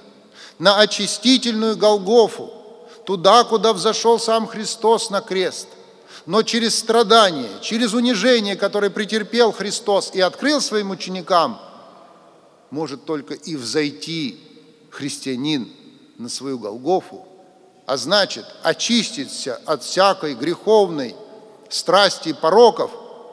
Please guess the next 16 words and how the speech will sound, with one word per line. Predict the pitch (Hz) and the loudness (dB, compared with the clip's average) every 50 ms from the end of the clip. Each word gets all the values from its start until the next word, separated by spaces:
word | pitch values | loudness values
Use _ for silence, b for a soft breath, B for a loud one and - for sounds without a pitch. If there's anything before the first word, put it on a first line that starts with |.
| - - - - - - - - - - | -20 -20 -20 -20 -20 -20 -20 -20 -18 -14
а | 104 | -14
значит, | 110 117 131 135 123 - - 113 - - - _ _ _ _ _ _ | -10 -8 -6 -6 -6 -6 -10 -14 -16 -20 -20 _ _ _ _ _ _
победить | - 110 98 127 123 101 110 127 117 - - - _ _ _ _ _ _ _ _ _ _ _ _ _ | -18 -16 -14 -14 -14 -10 -10 -10 -10 -10 -14 -20 _ _ _ _ _ _ _ _ _ _ _ _ _
и | - - | -10 -8
свою | - - 143 147 139 127 113 92 - - - _ _ _ _ _ - | -8 -6 -6 -6 -6 -6 -8 -12 -16 -20 -20 _ _ _ _ _ -14
смерть, | - - - - 139 180 196 156 127 - - - - - - - - _ _ _ _ _ _ _ _ _ _ _ _ _ - | -10 -10 -10 -6 -4 -2 -2 -2 -4 -6 -18 -20 -20 -20 -20 -20 -20 _ _ _ _ _ _ _ _ _ _ _ _ _ -20
и | 131 131 | -16 -14
воскреснуть. | 135 - - - 127 113 101 - - - _ _ _ - _ _ _ _ b b b b b - | -12 -12 -10 -10 -10 -10 -10 -12 -14 -16 _ _ _ -20 _ _ _ _ b b b b b -2
Воскреснуть | 165 160 - - 202 226 226 208 - 220 196 - | -2 -2 0 0 2 2 2 2 0 -4 -6 -6
со | 202 196 | -6 -6
Христом | - - 208 180 - - 202 185 165 131 104 85 - - - - - b b b b b b _ - 185 | -6 -6 -8 -8 -6 -2 -2 -2 -2 -2 -4 -8 -16 -20 -20 -20 -20 b b b b b b _ -8 -6
и | 202 | -6
быть | 190 165 185 262 262 208 165 - - - 233 | -6 -2 0 2 2 0 0 -4 -10 -4 2
там, | 240 247 247 226 202 175 | 4 4 4 4 2 -2
где | 156 151 190 220 | -6 -2 0 0
Он | 214 214 220 220 202 170 139 113 107 | 2 4 4 4 4 4 2 -2 -8